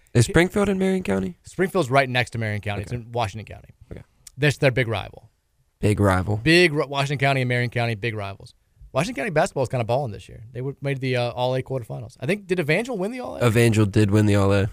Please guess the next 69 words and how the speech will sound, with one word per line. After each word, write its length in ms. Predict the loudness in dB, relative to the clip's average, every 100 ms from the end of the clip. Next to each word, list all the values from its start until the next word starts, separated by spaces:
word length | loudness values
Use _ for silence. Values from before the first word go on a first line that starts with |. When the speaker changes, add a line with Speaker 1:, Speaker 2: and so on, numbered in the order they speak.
| -2
Speaker 2:
I 100 | -2
saw, 220 | 2 2
'cause 180 | 2 2
they 120 | 2
were 120 | 2
supposed 280 | 0 -2 -2
to 60 | 0
play 140 | 0
in 60 | 0
the 60 |
semifinals. 720 | -2 -2 -2 -2 -2 -4 -8
And 60 | -10
I 20 |
was 80 | -8
like, 160 | -8
you 60 | -8
know, 100 | -8
I, 80 | -10 _
I 40 | -10
kinda 200 | -6 -4
work 220 | -4 -4
for 100 | -8
the 140 | -12
Evangel 340 | -8 -6 -6 -6
people. 420 | -8 -8 -6 -8 _ _ _
And 140 | -2
I 80 | -2
saw 220 | 2 2 2
that 100 | 4
they 140 | 2
won 240 | 4 2
their 240 | 2 0 0 -4
quarterfinal 460 | -4 -2 0 0 0
game 180 | -2
by, 100 | -2
like, 160 | -4 -6 -12 -14
ninety 420 | -8 -4 -4 -4
points. 420 | -4 -2 -2 -6
And 80 | -10
I 40 |
was 80 | -10
like, 120 | -10
this 160 | -10 -6
may 120 | 0
not 160 | 2 2
go 160 | 2
well 200 | 2 0
for 140 | -2 -4
Washington 320 | -4 -4 -6 -8
County 140 | -10
if 80 | -12
they 80 | -14
play. 200 | -16 -18 -2
Speaker 1:
First 240 | 4 6 6
Louisville 220 | 4 4
school 240 | 4 4
to 60 | 6
ever 200 | 4 4
win 120 | 2
the 100 | 2
All-A. 320 | 2 2 0 -2 -8
Speaker 2:
Really? 420 | -4 -2 -2 -6 -10 -4
Speaker 1:
Mm-hmm. 160 | -2 -4 -10 -20 -20 -20 -16 -14
Speaker 2:
Well, 140 | -14
props 320 | -14 -14 -14
to, 200 | -12 -14 -12
props 220 | -12 -10
to 100 | -10
Evangel. 480 | -8 -8 -10 -12